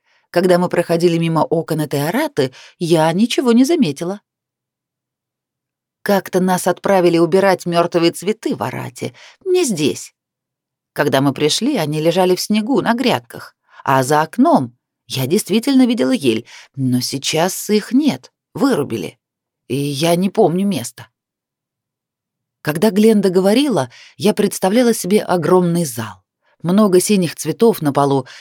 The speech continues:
и на всю стену окно. И еще девочку и мать, поливающих цветы. Боль сжала виски, схватилась за голову и прошептала:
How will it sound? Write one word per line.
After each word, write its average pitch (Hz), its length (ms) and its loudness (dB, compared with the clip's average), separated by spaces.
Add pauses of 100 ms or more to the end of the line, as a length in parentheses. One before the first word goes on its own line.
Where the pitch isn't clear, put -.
и 185 100 0
на 190 140 2
всю 277 180 0
стену 226 460 4
окно. 135 440 -6 (520)
И 139 80 -6
еще 180 640 -4 (500)
девочку 262 760 0
и 233 120 -2
мать, 156 480 0 (300)
поливающих 165 680 -2
цветы. 196 480 -6 (1400)
Боль 185 320 2
сжала 165 360 -2
виски, 143 540 -10 (360)
схватилась 170 500 2
за 160 160 2
голову 196 340 4
и - 160 -2
прошептала: - 720 -12